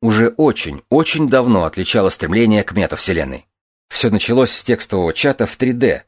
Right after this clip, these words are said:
в реальном времени с незнакомцами, с детализацией по триста полигонов. Но критическая масса работающих составляющих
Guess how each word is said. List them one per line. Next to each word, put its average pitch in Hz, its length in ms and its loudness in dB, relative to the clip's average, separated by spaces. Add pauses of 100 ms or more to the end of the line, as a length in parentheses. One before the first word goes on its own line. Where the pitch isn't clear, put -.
(120)
в 117 120 -2
реальном 92 340 0
времени 127 320 2
с - 120 -4
незнакомцами, 98 720 -2 (280)
с 78 100 -8
детализацией 82 720 -2
по 110 160 0
триста 131 440 0
полигонов. 80 580 -2 (400)
Но 80 160 -4
критическая 80 640 -8
масса 90 340 -2
работающих 92 560 -2
составляющих 87 640 -4